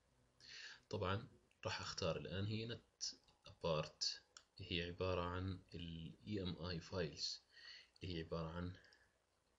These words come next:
ال results اللي حصلنا عليها من ال آي دي إف file format.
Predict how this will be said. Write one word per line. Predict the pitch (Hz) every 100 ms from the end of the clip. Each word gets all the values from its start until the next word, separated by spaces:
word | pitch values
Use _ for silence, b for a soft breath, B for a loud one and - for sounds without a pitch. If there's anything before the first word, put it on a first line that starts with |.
| _ _ _ B B B B B B _ -
ال | 85 90
results | 95 92 90 - -
اللي | 95
حصلنا | - 87 82
عليها | 85
من | 85
ال | 80 85
آي | 87
دي | 82 76
إف | - -
file | 80
format. | - - - -